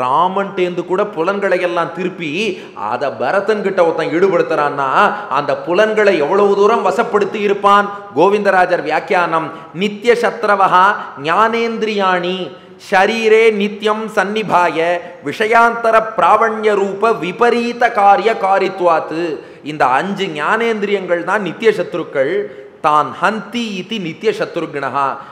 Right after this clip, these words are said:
அவைகளை வெல்பவன் நித்திய சத்ருக்னன். எங்கேந்துன்னா, இந்திரிய நிகிரகவான் பும்சாம் திருஷ்டி சித்தாபகாரிண்யபி ந மக்னேந்திரியஹா ராம விஷய பக்திஹி சுவாதிகார விருத்தா இதி தன் நிவர்த்தனம்.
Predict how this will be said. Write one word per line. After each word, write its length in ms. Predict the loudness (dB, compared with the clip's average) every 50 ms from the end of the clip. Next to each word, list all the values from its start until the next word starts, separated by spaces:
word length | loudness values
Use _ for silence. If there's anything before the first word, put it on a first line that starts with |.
| -10 -6
அவைகளை 580 | -4 -2 0 0 0 0 -2 -2 -2 -4 -4 -2
வெல்பவன் 560 | -2 -2 -2 2 2 4 4 4 2 -2 -4
நித்திய 320 | -4 -6 -8 -2 0 0 0 2
சத்ருக்னன். 640 | -2 -4 -4 -6 -6 -6 -4 -2 0 0 0 -2 -6 -14 -18 -20 -20 -12
எங்கேந்துன்னா, 800 | -10 -8 -6 0 2 2 2 2 0 -2 -2 0 2 2 2 0 -2 -8 -14 -18 -16 -10
இந்திரிய 600 | -8 -6 -4 -4 -2 -2 -2 -2 0 2 2 2
நிகிரகவான் 800 | 2 0 -2 0 0 0 2 2 0 2 2 2 2 2 0 -2 -4 -10 -16 -20 -20 -16 -8 -6
பும்சாம் 640 | -6 -4 -4 -4 -2 0 2 4 4 2 0 0 0
திருஷ்டி 340 | 0 0 0 0 -2 -4 0
சித்தாபகாரிண்யபி 1500 | 0 0 0 2 2 4 4 4 4 4 4 2 4 4 4 4 2 0 -2 -4 -4 -2 -2 -2 -2 -2 -6 -8 -10 -12 -14 -18 -20 -18 -10 -4
ந 220 | -2 0 0 2 2 0
மக்னேந்திரியஹா 1000 | 0 0 0 0 2 2 0 0 -2 -2 -2 0 0 2 4 4 4 4 2 0 -4 -10 -12 -10
ராம 460 | -6 -4 0 0 2 2 2 0 0
விஷய 380 | -2 -2 -2 -4 -4 -2 -2 0
பக்திஹி 760 | 0 0 -2 -2 -4 -8 -10 -6 -6 -4 -4 -4 -6 -8 -12 -16 -20 -20 -14 -6
சுவாதிகார 760 | -4 0 2 2 2 2 0 2 4 4 6 6 6 4 4
விருத்தா 580 | 2 2 0 0 0 -2 -2 2 4 4 4 4
இதி 680 | 2 0 -4 -6 -4 -4 -4 -4 -4 -6 -10 -14 -12 -6
தன் 260 | -4 -4 -2 -2 -4
நிவர்த்தனம். 680 | -4 -2 -2 -2 -2 -2 -4 -4 -4 -2 -2 -4 -4